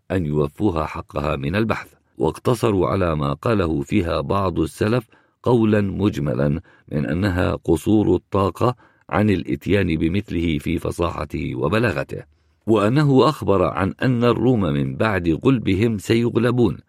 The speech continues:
مع أنه لو فتح للعلماء ميدان التدقيق وحرية الرأي والتأليف كما أطلق عنان التخريف لأهل التأويل والحكم،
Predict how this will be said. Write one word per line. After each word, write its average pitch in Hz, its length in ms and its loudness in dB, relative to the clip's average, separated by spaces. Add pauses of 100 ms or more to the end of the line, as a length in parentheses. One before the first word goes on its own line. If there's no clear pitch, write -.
(120)
مع 113 360 2
أنه 139 340 4
لو 127 160 6
فتح 107 440 0
للعلماء 85 720 0
ميدان 78 440 -2
التدقيق 80 720 -4
وحرية 78 720 -4
الرأي 73 460 -4
والتأليف 87 680 -2 (320)
كما 95 260 0 (120)
أطلق - 340 -4
عنان 82 420 -4
التخريف 82 640 -4 (240)
لأهل 92 420 -2
التأويل 78 600 -4
والحكم، 92 600 -4